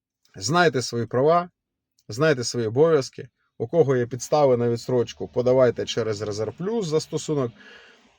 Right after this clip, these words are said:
Е, кому потрібні супровід, консультація з цих питань, або у когось там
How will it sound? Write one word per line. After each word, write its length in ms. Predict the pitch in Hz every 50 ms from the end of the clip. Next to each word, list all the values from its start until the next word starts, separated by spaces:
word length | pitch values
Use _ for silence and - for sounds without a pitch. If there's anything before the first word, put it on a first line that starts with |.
| _ _ _ -
Е, 680 | 107 107 110 110 104 104 104 101 98 98 95 95 113 113 _ _ _ _ _ _ _ _
кому 240 | - 185 196 202 196
потрібні 440 | 175 175 151 175 170 156 139 139 135
супровід, 440 | - - 160 139 131 131 123 117 117
консультація 720 | 139 135 123 - 156 156 - 220 233 214 - - 180 156
з 80 | 135 -
цих 220 | - - 147 -
питань, 480 | - - 135 120 139 135 135 127 123 127 _ _ _ _ _ _ _ _ _ -
або 420 | - 131 139 139 160 180 190 185
у 120 | 165 147 127
когось 480 | - 143 147 143 123 135 127 120 -
там 420 | - - 131 127 123 117 107 104